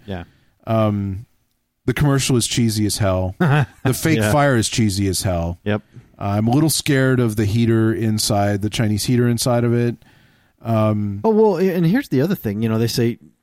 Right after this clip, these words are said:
Speaker 1: "Takes as much power as your coffee maker." All right, I looked.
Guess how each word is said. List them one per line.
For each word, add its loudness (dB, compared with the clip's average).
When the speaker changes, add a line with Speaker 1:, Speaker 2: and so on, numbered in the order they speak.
Speaker 1:
"Takes 0
as 2
much 2
power 2
as 2
your 0
coffee 0
maker." -4
All -2
right, 0
I 0
looked. 0